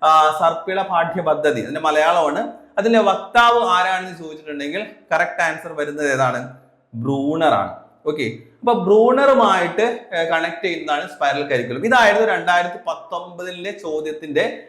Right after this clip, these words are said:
ഡയറക്റ്റ് മെത്തേഡിലുള്ള ശൈലി. പക്ഷേ ഇപ്പൊ ഇങ്ങോട്ട് മാറിയപ്പോ, ഏ, ഇന്നത്തെ ചോദ്യത്തിലേക്ക് മാറിയപ്പോ കുറച്ച് വ്യത്യാസങ്ങൾ വന്നു, ആ ചോദ്യത്തിന്റെ ശൈലിയിൽ കുറച്ച് വ്യത്യാസങ്ങൾ വന്നു. അപ്പൊ എങ്ങനെയാണ്, എന്താണെന്നുള്ളത് നമുക്ക് നോക്കാം. അതിനു മുമ്പ്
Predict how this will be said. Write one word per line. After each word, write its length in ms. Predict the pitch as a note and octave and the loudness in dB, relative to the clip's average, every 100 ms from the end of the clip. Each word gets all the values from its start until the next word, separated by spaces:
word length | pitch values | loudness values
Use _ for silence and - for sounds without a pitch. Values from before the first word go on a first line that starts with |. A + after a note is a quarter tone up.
| _ - | _ 2
ഡയറക്റ്റ് 560 | D#3+ F#3 G3+ A3 A3+ G#3+ | 4 6 6 2 0 -4
മെത്തേഡിലുള്ള 800 | E3+ - D3+ D3 C3 C#3+ G3+ - | -4 -4 -4 -2 -2 -2 -2 0
ശൈലി. 300 | G#3 D#3 A2+ G#2 - _ _ G3 | 2 2 0 -8 -16 _ _ -4
പക്ഷേ 240 | - A3+ | 0 2
ഇപ്പൊ 480 | A#3 A#3 G3 - C4 | 2 0 -8 0 0
ഇങ്ങോട്ട് 260 | B3 C4 | 2 2
മാറിയപ്പോ, 720 | C4 G#3+ F#3 - F3 A#2+ - - | 4 4 2 -2 -4 -4 -6 -4
ഏ, 60 | G3+ | -4
ഇന്നത്തെ 500 | G3 G3+ B3 A#3+ C#4 | -2 -6 -6 -4 0
ചോദ്യത്തിലേക്ക് 600 | B3 A3+ A3+ G#3 G3 F#3+ | 4 4 4 -4 -6 -4
മാറിയപ്പോ 680 | F#3+ F3 E3 D3 E3+ G#3 G3 | 0 0 0 0 0 -2 0
കുറച്ച് 280 | D#3 - | -2 -2
വ്യത്യാസങ്ങൾ 720 | F#3 D#3 - G3 G3+ G3+ G3 D#3+ | -4 -4 0 4 4 2 -6 -4
വന്നു, 240 | D3 C3+ | -6 -4
ആ 20 | D3 | -6
ചോദ്യത്തിന്റെ 460 | E3+ E3 E3 F3 | -6 -10 -10 -14
ശൈലിയിൽ 420 | F3 D#3 D3+ F#3+ | -4 0 0 0
കുറച്ച് 300 | G3+ D#3+ D3+ | -4 -6 -6
വ്യത്യാസങ്ങൾ 600 | D3+ C#3+ D3 D3 E3 D3 | -12 -6 -2 -2 -4 -6
വന്നു. 240 | C3+ C#3 G#3+ | -6 -6 -8
അപ്പൊ 380 | - _ - F3 | -14 _ 0 2
എങ്ങനെയാണ്, 580 | E3+ F3 A3 G3 F3+ | 2 2 2 4 2
എന്താണെന്നുള്ളത് 680 | F#3+ E3+ F3 G3+ F3 E3+ E3+ | 0 -2 0 0 2 0 -2
നമുക്ക് 420 | D#3+ D3 A3 G#3+ | -2 -4 -4 -4
നോക്കാം. 300 | F3+ C3 F2+ - _ _ _ _ _ _ _ _ - | -4 -4 -8 -10 _ _ _ _ _ _ _ _ 0
അതിനു 160 | G3+ A3+ | 4 4
മുമ്പ് 580 | F3+ B2+ D#3+ - - | 4 4 6 6 2